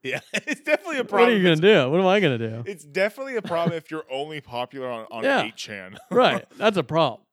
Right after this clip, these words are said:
Speaker 1: Yeah.
Speaker 2: You know?
Speaker 1: Yeah.
Speaker 2: But if they like you. No, that was like, you know, I'm a fan of Sam Hyde, right? Who's like, uh, had an Adult Swim show, Million Dollar Extreme. Uh,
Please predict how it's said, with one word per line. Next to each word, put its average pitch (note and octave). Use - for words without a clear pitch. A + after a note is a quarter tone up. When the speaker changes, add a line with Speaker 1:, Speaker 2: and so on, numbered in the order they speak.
Speaker 1:
Yeah. F#2+
Speaker 2:
You D#3
know? C3+
Speaker 1:
Yeah. F2
Speaker 2:
But F3+
if F#3+
they G#3+
like C#3+
you. C#3
No, G3
that A3
was G#3
like, E3+
you D#3
know, D3
I'm C3
a B2+
fan C3+
of A#2+
Sam A2+
Hyde, A#2+
right? A#2+
Who's A#2
like, A2
uh, A#2
had A2+
an A2+
Adult A#2+
Swim C3
show, B2+
Million A#2+
Dollar A2+
Extreme. A#2+
Uh, A2+